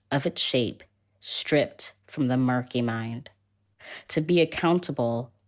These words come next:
we must render an account. Not what was said, but what was meant. Not the fact, but what was felt. What was known, even while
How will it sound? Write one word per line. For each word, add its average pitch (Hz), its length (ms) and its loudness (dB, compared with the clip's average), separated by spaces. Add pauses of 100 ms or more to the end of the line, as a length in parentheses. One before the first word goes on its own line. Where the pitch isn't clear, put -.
we 143 120 6
must 139 560 2 (200)
render 131 760 2 (340)
an 131 80 2
account. - 640 -6 (680)
Not 143 460 2 (140)
what - 180 6
was 175 140 2
said, 131 500 0 (380)
but - 160 2
what 127 340 0 (340)
was 147 160 0
meant. 117 500 -2 (460)
Not 147 300 2
the 143 80 0
fact, - 640 -4 (320)
but 147 120 2
what 127 320 0 (240)
was 135 200 -2
felt. - 480 -4 (680)
What 147 320 4
was 151 220 0
known, 131 500 2 (380)
even 131 360 0
while 120 480 0